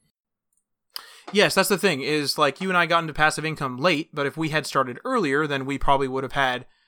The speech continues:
you know, even more passive income, and that would have been even more money in between projects or in between, in between whatever, like, uh, I don't know, in between, <laughs> in between pandemics these days, who frickin' knows?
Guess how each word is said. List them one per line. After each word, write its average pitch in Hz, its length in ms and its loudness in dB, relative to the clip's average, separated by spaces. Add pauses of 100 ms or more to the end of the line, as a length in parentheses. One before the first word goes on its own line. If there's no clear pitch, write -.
(140)
you - 60 -10
know, 143 140 0
even 156 180 -2
more 160 240 2
passive 135 340 0
income, 123 280 -10
and 135 100 -8
that 131 60 0
would 135 80 -2
have 131 60 -6
been 131 260 -4
even 147 180 -6
more 151 220 0
money 135 260 -2
in 127 80 -6
between 131 260 -8
projects 123 520 -2
or - 180 -14 (380)
in 151 100 -4
between, 135 540 -4 (480)
in 151 100 -6
between 139 580 -6
whatever, 139 680 2
like, 127 260 -2
uh, 120 320 -4 (880)
I - 160 -4
don't 120 120 -4
know, 117 360 -4 (380)
in 165 80 -4
between, 165 400 -2 (320)
<laughs> - 400 -6
in 240 100 -2
between 202 220 -2
pandemics 175 580 4
these 156 200 -4
days, 123 280 -6
who 196 120 -2
frickin' 127 320 -4
knows? 127 280 -6